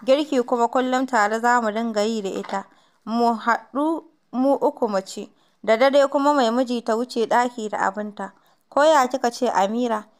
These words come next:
Mira ta ce, "Hakan ya yi wallahi. Ni daman na tsani in ga ana raba tukunya a gida ɗaya." Bilal ya ce, "To shi kenan, Allah ya bani ikon yin adalci a tsakaninku." Amin suka amsa.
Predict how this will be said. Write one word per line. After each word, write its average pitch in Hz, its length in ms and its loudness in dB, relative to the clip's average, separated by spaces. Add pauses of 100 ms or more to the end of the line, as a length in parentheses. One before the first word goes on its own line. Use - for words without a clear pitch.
(220)
Mira 285 240 4
ta 254 160 0
ce, 254 160 2
"Hakan 240 420 0
ya 240 140 4
yi 262 160 2
wallahi. 202 640 -2 (380)
Ni 277 160 0
daman 269 400 4
na 262 180 2
tsani 247 220 0 (100)
in 220 80 -6
ga 220 160 0
ana 247 260 2
raba 214 220 0
tukunya 233 560 -4
a 185 60 -4
gida 214 340 0
ɗaya." 208 320 -4 (380)
Bilal 269 300 0
ya 254 120 4
ce, 254 240 -2
"To 220 160 -2
shi 262 240 -8
kenan, 214 400 -2
Allah 240 320 2
ya 202 80 2
bani 240 320 0
ikon 226 440 -6
yin 214 160 -8
adalci 240 600 -4
a 190 80 0
tsakaninku." 196 1080 -4 (960)
Amin 262 360 2
suka 339 300 -2
amsa. 214 520 -2